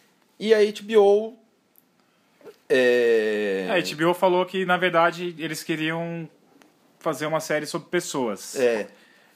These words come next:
Speaker 2: E aí foi a H B O que deu a ideia de fazer com, tipo, quatro pessoas mesmo e desenvolver esse drama, que seria muito melhor. E eu tava lendo uma entrevista também que tem um lance, eu li uma entrevista do Steve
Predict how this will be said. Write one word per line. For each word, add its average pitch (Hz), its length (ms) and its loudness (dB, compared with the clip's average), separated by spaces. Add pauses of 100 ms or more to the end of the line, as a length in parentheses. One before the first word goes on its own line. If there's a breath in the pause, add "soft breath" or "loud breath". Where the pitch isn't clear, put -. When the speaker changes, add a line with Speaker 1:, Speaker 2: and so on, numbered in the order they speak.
Speaker 2:
E 131 100 -2
aí 143 380 0 (160)
foi 175 140 0
a - 40 4
H 175 160 -6
B 165 120 0
O 165 80 0
que 185 100 -8
deu 185 140 -2
a 190 60 -2
ideia 165 360 -2
de 160 100 -14
fazer 165 500 -8
com, 180 180 -10 (400)
tipo, - 280 -20
quatro 156 300 2
pessoas 147 560 -4
mesmo 135 460 -6
e 139 240 -10
desenvolver 127 580 -8
esse 127 180 -8
drama, 123 440 -6 (500 soft breath)
que - 80 -18
seria 135 220 -4
muito 139 200 -10
melhor. 143 340 -2 (240 loud breath)
E - 40 -6
eu 160 40 -8
tava 196 200 2
lendo 214 180 0
uma 208 100 0
entrevista 165 460 -4
também 151 240 -4
que 131 680 -4 (200)
tem 127 140 -8
um 151 180 -10
lance, 135 420 -8 (120)
eu 117 120 -10
li 120 80 -8
uma 131 140 -6
entrevista 123 360 -12
do 113 260 -10
Steve 107 560 -12